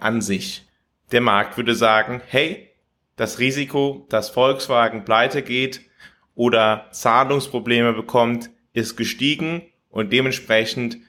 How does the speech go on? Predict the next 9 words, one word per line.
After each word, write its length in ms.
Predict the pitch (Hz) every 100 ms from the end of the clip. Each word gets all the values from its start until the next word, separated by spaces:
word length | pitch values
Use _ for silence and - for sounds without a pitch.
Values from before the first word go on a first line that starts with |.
| _ -
wird 140 | 117
der 100 | 107
Markt 500 | 104 107 113 - -
stärker 640 | - - 113 107 113 113 98 - _
für 180 | - 127
dieses 400 | 110 117 120 -
Risiko 440 | 120 113 117 117
entschädigt 560 | 110 117 165 156 113 -
werden. 420 | 95 92 - -